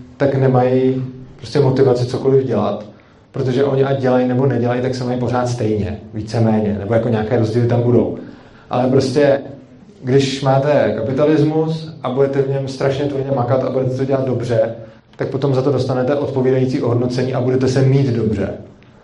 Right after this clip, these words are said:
Oproti tomu, když nebudete dělat nic, tak se budete mít hodně špatně. Zatímco v tom socialismu, ať děláte strašně dobře nebo strašně špatně, tak se máte víceméně pořád průměrně, což znamená, že lidi potom prostě nechtějí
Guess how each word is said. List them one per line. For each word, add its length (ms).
Oproti 320
tomu, 240
když 220
nebudete 340
dělat 300
nic, 280
tak 120
se 100
budete 200
mít 200
hodně 220
špatně. 460
Zatímco 320
v 40
tom 140
socialismu, 840
ať 80
děláte 500
strašně 380
dobře 340
nebo 180
strašně 300
špatně, 560
tak 160
se 100
máte 420
víceméně 480
pořád 280
průměrně, 800
což 180
znamená, 440
že 120
lidi 180
potom 180
prostě 220
nechtějí 560